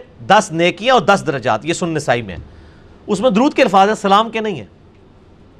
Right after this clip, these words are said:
ہاں، ایک حدیث میں آیا، جو ایک بار درود پڑھے، اللہ دس درود بھیجے گا، جو ایک بار سلامتی بھیجے، اللہ تعالیٰ دس سلامتی بھیجے گا۔ تو درود دعائے رحمت ہے، رحمت سلامتی ہے،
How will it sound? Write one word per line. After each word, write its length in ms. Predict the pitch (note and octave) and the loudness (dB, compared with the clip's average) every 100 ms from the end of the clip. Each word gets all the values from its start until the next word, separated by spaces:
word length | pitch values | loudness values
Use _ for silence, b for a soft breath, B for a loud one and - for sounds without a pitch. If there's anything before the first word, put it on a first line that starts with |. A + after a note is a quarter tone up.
| _ - _ - C#3+ | _ -20 _ -10 -4
ہاں، 100 | E3+ | 2
ایک 220 | B3 C#4+ | 4 4
حدیث 220 | C4 B3+ | 0 -2
میں 100 | A3+ | 2
آیا، 80 | A3+ | 2
جو 240 | G#3+ A#3 B3 | 6 4 4
ایک 220 | A3 A#3 | 2 2
بار 120 | A#3 C4 | 2 2
درود 280 | A3 B3 | 0 -2
پڑھے، 160 | B3 A#3 | 0 0
اللہ 160 | G#3+ G#3 | 2 -2
دس 360 | D3+ G#3+ A3 | 2 0 2
درود 180 | B3+ C#4 | -6 -6
بھیجے 360 | G#3 B3 A#3+ A#3+ | 2 4 4 4
گا، 160 | A#3 E3 | 2 2
جو 120 | E3+ | -2
ایک 140 | G3+ | 0
بار 100 | G3+ | -2
سلامتی 380 | G3+ F#3 F#3+ F#3 | -2 -4 -4 -4
بھیجے، 200 | F3+ E3+ | -6 -4
اللہ 140 | D#3+ D#3 | -2 -4
تعالیٰ 240 | D#3 E3 | -6 0
دس 200 | A3+ - | -2 -2
سلامتی 340 | D3 A2+ G2 G2 | -10 -12 -12 -18
بھیجے 240 | F2 - | -18 -20
گا۔ 120 | - _ b b b b b _ - | -20 _ b b b b b _ 2
تو 240 | A#3 - - - - | 2 2 -8 -20 -20
درود 560 | - D3 F#3 A#3 C#4+ E3+ | -14 -2 2 4 2 2
دعائے 260 | G3 G#3 G3+ | 4 6 4
رحمت 360 | G3+ F3+ E3 | 2 0 -4
ہے، 60 | D3+ | -2
رحمت 360 | D#3+ G3 A3+ | -2 0 -4
سلامتی 520 | A3+ F#3 F3+ F3+ A3 | -2 0 0 0 -2
ہے، 80 | F#3+ | -2